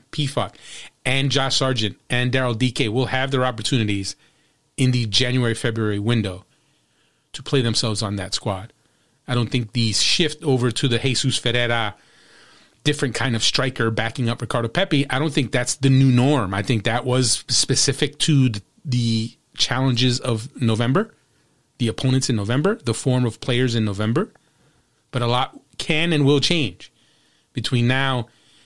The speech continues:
and the January camp ahead of those qualifiers. And Jordan Pefok, great to see him score that goal.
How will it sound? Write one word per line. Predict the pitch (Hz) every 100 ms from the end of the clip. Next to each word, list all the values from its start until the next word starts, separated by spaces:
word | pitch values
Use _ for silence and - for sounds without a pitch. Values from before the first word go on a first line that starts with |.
| _
and | - 113
the | 104
January | 139 165 165 127
camp | 113 - 107 -
ahead | 113 147 131
of | 123
those | 113 113
qualifiers. | - 120 101 107 113 - - _ _ _ _ _ _
And | 120
Jordan | 110 156 160
Pefok, | 214 220 214 190 -
great | 143 147
to | 143
see | 156
him | 131
score | - 135
that | 127 113
goal. | 131 131 117